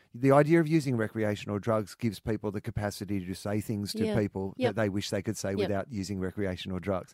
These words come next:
Speaker 2: Yep.
Speaker 1: It's the cliche of the people, you know, off their heads on, you know, ecstasy in the
Speaker 2: Yeah,
Speaker 1: corner,
Speaker 2: yeah.
Speaker 1: telling each other that they love them. But I think that it, sometimes that plays a really important
Speaker 2: Yeah.
Speaker 1: role in getting people to that stage
Speaker 2: Yeah.
Speaker 1: where they're comfortable to sit down and actually say to their
Speaker 2: And
Speaker 1: friends
Speaker 2: speak
Speaker 1: that
Speaker 2: to
Speaker 1: they
Speaker 2: each
Speaker 1: love
Speaker 2: other.
Speaker 1: them.
Speaker 2: Yeah.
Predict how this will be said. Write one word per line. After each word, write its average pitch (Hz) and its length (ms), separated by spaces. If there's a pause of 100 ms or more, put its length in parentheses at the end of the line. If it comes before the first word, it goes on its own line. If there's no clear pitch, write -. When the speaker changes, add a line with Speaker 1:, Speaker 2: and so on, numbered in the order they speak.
Speaker 2:
Yep. 180 240
Speaker 1:
It's 135 140
the 135 100
cliche 131 440
of 95 100
the 107 100
people, 101 300
you 101 80
know, 98 160
off 95 120
their 104 120
heads 98 240
on, 98 200
you 98 120
know, 98 60
ecstasy 101 440
in 90 80
the 101 80
Speaker 2:
Yeah, 220 140
Speaker 1:
corner, - 160
Speaker 2:
yeah. 101 100 (240)
Speaker 1:
telling 101 300
each 101 100
other 98 240
that 101 180
they 107 140
love 113 240
them. 101 220
But 110 260 (300)
I 131 100
think 143 200
that 135 140
it, 127 200
sometimes 117 480
that 117 220
plays 117 280
a 117 100
really 113 280
important 113 520
Speaker 2:
Yeah. 113 60
Speaker 1:
role 117 340 (200)
in 123 160
getting 117 260
people 107 240
to 110 120
that 110 200
stage 113 400
Speaker 2:
Yeah. 113 80
Speaker 1:
where 110 160
they're 104 140
comfortable 113 480
to 107 80
sit 113 240
down 107 240
and 110 100
actually 107 260
say 107 200
to 110 160
their 101 80
Speaker 2:
And 98 100
Speaker 1:
friends 101 200
Speaker 2:
speak 107 120
Speaker 1:
that 101 80
Speaker 2:
to 101 60
Speaker 1:
they 104 100
Speaker 2:
each 104 60
Speaker 1:
love 160 220
Speaker 2:
other. - 120
Speaker 1:
them. 104 100
Speaker 2:
Yeah. 180 200